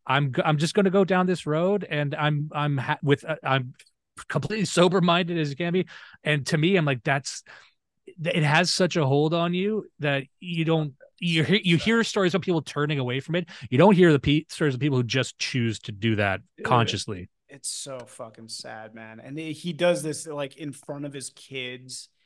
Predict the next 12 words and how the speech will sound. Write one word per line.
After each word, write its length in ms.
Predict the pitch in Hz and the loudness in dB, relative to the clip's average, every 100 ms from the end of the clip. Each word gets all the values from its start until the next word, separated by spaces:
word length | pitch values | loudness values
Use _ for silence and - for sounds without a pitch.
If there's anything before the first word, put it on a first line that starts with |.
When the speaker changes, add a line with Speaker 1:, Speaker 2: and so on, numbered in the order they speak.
| _ | _
Speaker 2:
and 140 | - 135 | -18 -16
his 220 | 135 - - | -14 -16 -18
kids, 520 | - 139 143 143 139 | -20 -14 -14 -14 -14
like, 280 | 143 135 - | -14 -14 -14
don't 260 | 135 135 | -14 -12
know 140 | 131 131 | -14 -16
what's 160 | 127 | -18
going 340 | - 123 123 127 | -16 -16 -14 -14
on. 360 | 147 143 139 | -12 -12 -12
And 180 | 143 139 | -14 -16
he's 340 | 123 185 180 131 | -14 -8 -8 -6
literally 1200 | 139 151 180 185 190 185 175 175 170 156 151 | -8 0 2 4 4 4 2 0 -4 -6 -10